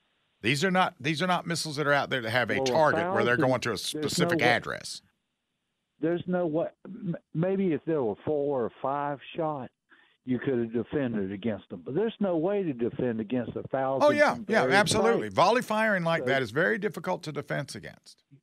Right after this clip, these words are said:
Speaker 1: Yeah.
Speaker 2: Yes. And it's Biden that paid six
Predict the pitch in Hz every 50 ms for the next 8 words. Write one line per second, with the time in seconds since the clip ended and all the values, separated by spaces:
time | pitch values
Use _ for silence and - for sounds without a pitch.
0 | _ _ _ _ - 139 139 - _ - 113 117 123 123 120 110 98 90 82 _
1 | _ - - - - - - - 131 123 123 123 123 120 120 98 - - - -
2 | 139 143 160 180 196 196 196 202 196 185 160 165 151 135 - - - - - 135
3 | 139 123 113 107 92 - _ _ _ - 170 180 135 -